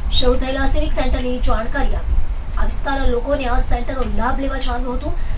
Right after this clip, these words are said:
આ સુશાસન દિવસની ઉજવણી દેશના વડાપ્રધાન અને તત્કાલીન મુખ્યમંત્રી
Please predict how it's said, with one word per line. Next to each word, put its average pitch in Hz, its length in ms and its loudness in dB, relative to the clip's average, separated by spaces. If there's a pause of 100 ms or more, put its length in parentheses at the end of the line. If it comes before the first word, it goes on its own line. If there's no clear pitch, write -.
(500)
આ 240 220 2
સુશાસન 277 580 -2
દિવસની 262 380 -2
ઉજવણી 254 480 0
દેશના 233 480 -2
વડાપ્રધાન 233 540 0
અને 233 100 -4 (160)
તત્કાલીન 247 560 -2
મુખ્યમંત્રી 240 960 0